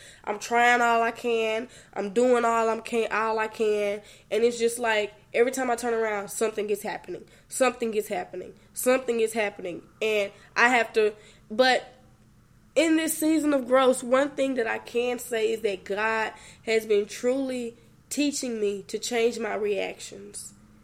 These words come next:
And with growth,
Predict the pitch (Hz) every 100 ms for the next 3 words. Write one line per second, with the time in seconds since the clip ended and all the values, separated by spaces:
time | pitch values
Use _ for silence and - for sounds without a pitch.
0 | - _ - 233 240 233 226 - - _
1 | - _ _ _ _ - 214 262 226 190
2 | 202 220 226 226 -